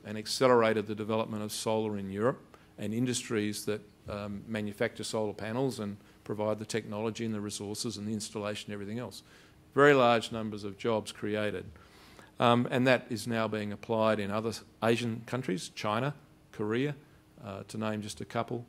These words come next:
and, and as we see now in Australia. And as a result of that in Australia, we're seeing a large uptake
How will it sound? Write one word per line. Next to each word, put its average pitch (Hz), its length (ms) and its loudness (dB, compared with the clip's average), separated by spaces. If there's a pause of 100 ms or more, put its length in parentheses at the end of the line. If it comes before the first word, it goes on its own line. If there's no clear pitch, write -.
(420)
and, 113 360 -2
and 110 340 -4
as 113 140 -4
we 107 100 -2
see 113 240 -2
now 107 240 -2
in 104 80 -4
Australia. 104 560 2 (600)
And 120 120 0
as 117 120 2
a 120 60 2
result 127 380 10
of 117 80 8
that 113 160 6
in 107 120 0
Australia, 127 540 2
we're 113 80 2
seeing 113 440 0
a 104 180 -4
large 117 600 4
uptake 107 600 -2